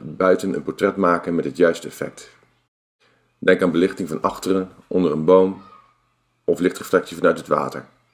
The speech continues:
Door gebruik te maken van kleding en make-up kun je vooraf al helpen je foto iets extra's te geven. In dit voorbeeld heb ik een grote hoed gebruikt die het gezicht deels afschermt en, eh, ook zorgt dat er niet te veel licht op het gezicht valt.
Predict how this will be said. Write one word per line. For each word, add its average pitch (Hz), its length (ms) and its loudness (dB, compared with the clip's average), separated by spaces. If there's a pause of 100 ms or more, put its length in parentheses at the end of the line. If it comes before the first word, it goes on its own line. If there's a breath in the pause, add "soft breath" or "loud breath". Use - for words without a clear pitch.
(1800)
Door 104 200 6
gebruik 107 320 4
te 117 100 -2
maken 98 300 2
van 82 120 -8
kleding 120 360 2
en 87 80 0
make-up 87 360 0 (520)
kun 90 120 0
je 85 120 2
vooraf 87 280 -2
al 82 100 -2
helpen 92 320 0
je 82 80 -4
foto 80 300 2
iets - 140 -8
extra's - 300 -10
te - 80 -20
geven. 78 420 -8 (320 loud breath)
In - 80 -6
dit 98 120 4
voorbeeld 95 340 2
heb 92 120 -6
ik - 80 -10
een 85 100 -4
grote 101 320 2
hoed 98 180 -2
gebruikt 90 540 -2 (260 loud breath)
die 92 100 2
het 90 80 -4
gezicht 82 360 -4
deels 92 240 4
afschermt 82 580 -2
en, 80 240 -6 (360 loud breath)
eh, 82 260 0 (140)
ook 107 160 4
zorgt 98 340 2
dat 85 120 -2
er 82 100 -10
niet 90 120 -4
te - 60 -12
veel 90 140 4
licht 90 320 0
op - 140 -6
het - 100 -14
gezicht 76 300 -8
valt. - 360 -10